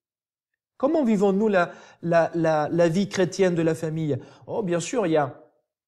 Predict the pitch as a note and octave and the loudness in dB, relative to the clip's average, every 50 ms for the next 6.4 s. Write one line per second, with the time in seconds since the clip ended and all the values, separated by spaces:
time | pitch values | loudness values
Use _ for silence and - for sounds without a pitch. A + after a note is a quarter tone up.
0 | _ _ - _ - B2 C3 C#3+ C#3+ C3+ C3+ B2+ B2 B2 B2+ B2+ B2 A#2+ A#2+ A#2+ | _ _ -20 _ -6 -2 2 2 2 4 2 2 2 0 0 -2 -2 -2 -2 -4
1 | B2 B2 B2 D3+ C#3+ C#3 E3+ E3+ E3 C3+ D#3 D3 - - E3+ D#3 - - C3 B2+ | -4 -4 0 0 0 2 2 0 2 2 0 -2 0 -2 -2 -2 -2 -4 -4 -4
2 | B2 A#2+ - C#3+ C3 B2+ B2 A#2+ A2+ A#2+ B2 B2 A2+ A#2 C#3+ C3+ - - - C#3+ | -4 -2 0 0 2 2 2 0 -2 -6 -8 -10 -6 -4 -4 -4 -4 -4 -2 0
3 | C#3+ C#3 C3 - C3+ B2 - - - D3+ C#3+ B2+ - C3+ B2+ B2 B2+ B2 A#2 A2+ | 0 0 0 -2 -4 -6 -4 -4 -4 -2 -2 -4 -6 -8 -6 -4 -4 -4 -4 -6
4 | - - A#2+ A2+ A#2 B2+ C3 C#3+ F#3 A3+ A#3+ B3 B3 B3+ A#3+ G#3+ A3+ A#3+ A#3 A#3 | -8 -12 -12 -8 -8 -6 -6 -4 -4 -2 -2 0 0 0 0 0 0 0 0 -2
5 | A#3 - - - _ _ _ D3+ D3 C#3 C#3+ C3+ C3 C3+ C#3 C3+ - - G#3+ A3 | -6 -14 -20 -20 _ _ _ -2 0 0 2 0 0 -2 -4 -4 -2 -2 0 0
6 | A3 A3+ A#3 A3+ A3+ G3+ D#3+ C#3+ | 2 0 0 0 -2 -2 -4 -4